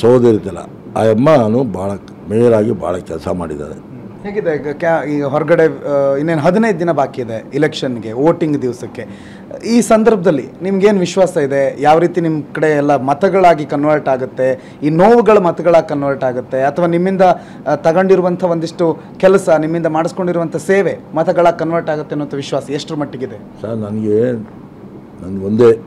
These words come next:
Speaker 1: ನಂಬಿಕೆ ಇರೋದು, ನಾವು ಏನು ಕೆಲಸ ಮಾಡಿದ್ದೀವಿ, ನನ್ನ ರಾಜಕೀಯ ಜೀವನದಲ್ಲಿ ನಲವತ್ತು ವರ್ಷದಿಂದ ಏನು ಕೆಲಸ ಮಾಡಿದ್ದೀನಿ,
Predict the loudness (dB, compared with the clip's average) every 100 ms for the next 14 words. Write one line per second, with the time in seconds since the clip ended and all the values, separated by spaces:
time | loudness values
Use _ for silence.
0 | -18 -12 -8 -4 -2 -2 -6 -14 -20 -20
1 | -20 -20 -20 -20 -20 -20 -20 -20 -20 -20
2 | -20 -20 -20 -14 -2 0 4 4 6 4
3 | 6 6 6 2 0 -4 -6 -10 -16 -18
4 | -18 -20 -20 -14 -8 -2 0 2 0 0
5 | 0 2 0 2 2 4 2 0 0 0
6 | 2 0 -2 0 0 0 -2 -10